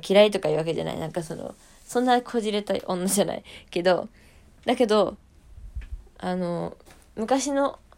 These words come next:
話を自慢げに話す？なんだろう。別に昔にそんな執着しなくていいんじゃないかなって思ってるんですよ。ね。過去ってさ、その、過ぎ去ったって書くけど、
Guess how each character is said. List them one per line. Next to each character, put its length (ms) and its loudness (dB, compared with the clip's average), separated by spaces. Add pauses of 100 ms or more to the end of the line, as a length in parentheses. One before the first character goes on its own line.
(120)
話 1080 -6 (640)
を 140 8
自 140 4
慢 480 4
げ 180 2
に 140 -2
話 320 -4
す？ 60 -12 (200)
な 140 -4
ん 60 -4
だ 120 2
ろ 40 -4
う。 120 -10 (580)
別 180 -2
に 100 4
昔 340 6
に 180 4
そ 140 4
ん 40 0
な 100 4
執 220 4
着 200 2
し 100 -4
な 120 0
く 80 -10
て 140 -6
い 40 -2
い 40 0
ん 100 -8 (640)
じ 100 6
ゃ 40 8
な 100 8
い 60 -2
か 100 4
な 100 4
っ 60 -2
て 120 6
思 160 6
っ 60 0
て 140 0
る 80 -6
ん 40 -2
で 40 -4
す 140 -6
よ。 100 -8 (720)
ね。 180 -6 (1120)
過 140 6
去 80 4
っ 100 0 (200)
て 120 2
さ、 440 -6
そ 220 -12
の、 240 -10 (580)
過 80 -2
ぎ 140 2
去 120 6
っ 120 2
た 100 2
っ 40 -10
て 160 -6
書 120 0
く 100 -14
け 140 0
ど、 260 -4